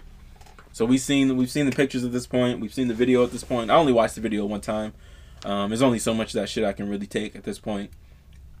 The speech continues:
I don't know if it's the proper or right thing to say, but I think this bothered me more than, like, uh, the typical videos that we see, because one, it was in Memphis, two,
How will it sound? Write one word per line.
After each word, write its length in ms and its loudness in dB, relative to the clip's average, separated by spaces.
I 100 8
don't 180 4
know 380 0
if 120 -8
it's 120 -6
the 80 -4
proper 420 2
or 40 0
right 220 0
thing 160 -4
to 60 -6
say, 220 2
but 120 0
I 100 0
think 180 -8
this 160 -6
bothered 320 6
me 120 -6
more 520 -2
than, 200 -4
like, 460 -4
uh, 60 -14
the 140 -10
typical 960 -2
videos 680 4
that 180 0
we 100 -2
see, 400 0
because 300 0
one, 220 4
it 60 2
was 120 -2
in 80 -2
Memphis, 440 -2
two, 680 4